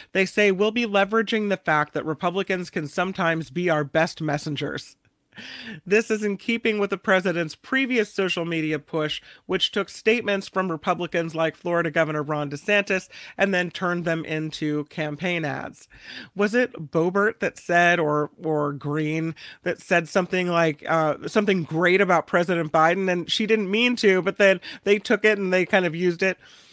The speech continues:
So, uh, I don't know. It'll, we'll see. It seems like, though, if you went to a place like Truth Social, you just take a beating. Like,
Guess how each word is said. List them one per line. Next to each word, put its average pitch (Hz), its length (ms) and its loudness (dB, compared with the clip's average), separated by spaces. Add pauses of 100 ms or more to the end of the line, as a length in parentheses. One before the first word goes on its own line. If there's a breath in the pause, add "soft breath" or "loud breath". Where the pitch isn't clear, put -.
(220 loud breath)
So, 180 640 2
uh, 180 340 4 (220)
I 277 120 6
don't 302 140 4
know. 190 280 6
It'll, 196 120 2
we'll 240 200 -2
see. 180 420 2 (500)
It 196 160 -2
seems 330 420 -2
like, 175 460 0
though, 147 460 0 (100)
if 170 180 -6
you 180 140 -2
went 170 360 -4
to 190 120 -6
a 165 60 -2
place 160 320 -4
like 151 160 -4
Truth 156 240 -6
Social, 147 560 -6 (520 loud breath)
you 202 160 -2
just 233 360 -4
take 196 260 -4
a 143 140 -4 (100)
beating. 139 500 -8
Like, 170 160 -10